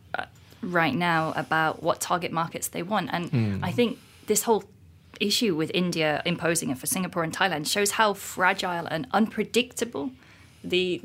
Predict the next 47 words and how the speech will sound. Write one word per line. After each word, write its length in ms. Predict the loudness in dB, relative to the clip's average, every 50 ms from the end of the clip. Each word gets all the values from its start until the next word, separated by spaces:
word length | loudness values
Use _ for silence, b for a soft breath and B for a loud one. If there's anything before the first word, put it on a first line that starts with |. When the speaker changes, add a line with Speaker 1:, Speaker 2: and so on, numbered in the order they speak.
| -10 -4
Speaker 1:
the 140 | -2 0 0
environment 480 | 2 4 4 4 4 2 0 -2 -2 -2
is. 360 | -2 -2 -2 -4 -6 -10 -10 -4 0
Um, 240 | 0 2 2 0 0
so, 200 | 0 0 0 0
for 160 | 0 0 -2
example, 400 | 0 2 0 0 2 0 -2 -2
Singapore, 480 | -2 0 0 0 0 0 0 0 -2 0
Thailand, 420 | 0 0 0 0 2 0 -2 0 6
India 260 | 6 6 8 8 6
is 120 | 4 2 0
one 100 | -2 -2
of 60 | 0
their 100 | -2 -2
top 240 | 0 0 0 0 0
source 280 | 0 0 0 0 0
markets. 520 | -2 -2 -2 -2 -8 -10 -10 -10 -12 -12 B B B B B B B B B
Um, 280 | 0 0 2 2 0 -6 -8 -16 -16 -4 2
they 140 | 4 4 4
probably 420 | 6 4 4 4 4 2 2 2
would 220 | 4 4 2 4
not 260 | 4 4 4 4 4 2
have 120 | 0 0
expected 600 | 0 -2 -2 -2 -4 -4 -4 -8 -8 -8 -8 -8 -10 -6
this 180 | -6 -4 -4 -4
to 100 | -6 -6
happen. 320 | -6 -6 -8 -8 -14 -16 -16 -18 -20 -20 -20 -20 -20 -20 -16 -6 0
Speaker 2:
That's 180 | 0 0 0 0
Speaker 1:
Um, 60 | -2
Speaker 2:
true. 240 | 2 2 2 2 0 B B B B B B B B -4 -2 2
I 80 | 4 6
guess 220 | 8 8 6 8
then, 160 | 8 8 8 8
you 100 | 8 8
know, 140 | 6 6
the, 180 | 6 6 4 4 4
if 100 | 2 4
we 80 | 4 2
take 220 | 2 2 2 2
a 60 | 2
step 320 | 0 2 0 0 0 0 0
back 180 | -2 -2 0
and 80 | 0 0
we 80 | 0 0
talk 220 | 0 0 0 2
about 220 | 2 0 2 0
what 280 | 2 2 2 2 2